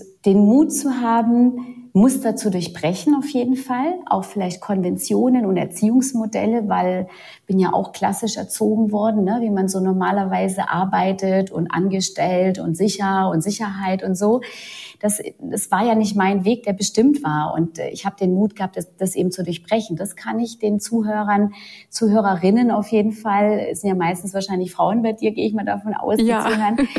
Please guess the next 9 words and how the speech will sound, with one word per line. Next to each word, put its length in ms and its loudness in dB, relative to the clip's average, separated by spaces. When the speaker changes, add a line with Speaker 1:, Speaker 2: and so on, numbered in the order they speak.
Speaker 2:
<laughs> 240 -14
Speaker 1:
ähm, 480 6
genau, 360 2
äh, 220 -2
eben 220 4
wirklich 300 0
ans 220 -2
Herz 320 -2
legen. 420 4